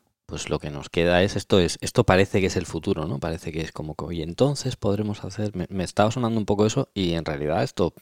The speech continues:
pasa ya, quiero decir, ya ha pasado, o sea, forma parte de un trabajo que vosotros, mm, estáis haciendo. ¿Cómo? Tú eres una persona que viajas, te mueves internacionalmente, llevas muchos años en el, en el ámbito de la,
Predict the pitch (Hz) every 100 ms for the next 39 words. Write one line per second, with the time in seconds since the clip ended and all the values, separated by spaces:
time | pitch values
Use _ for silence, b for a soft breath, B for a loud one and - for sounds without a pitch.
0 | - 95 - 80 87 139 - 87 80 113
1 | - 80 82 90 - - 143 95 - -
2 | - - - 95 98 80 - - B B
3 | B B - 87 87 - 90 80 87 85
4 | - _ 87 82 78 82 85 82 80 82
5 | 82 87 87 90 - b b b b b
6 | _ - 95 101 107 104 101 98 95 92
7 | 90 87 87 _ _ _ _ _ _ -
8 | - - 95 92 80 92 82 80 107 -
9 | 98 101 101 - 87 85 85 90 82 -
10 | 87 85 90 87 87 b b b b b
11 | - 90 90 87 82 82 78 76 - -
12 | - _ - 76 73 - - - - -
13 | - -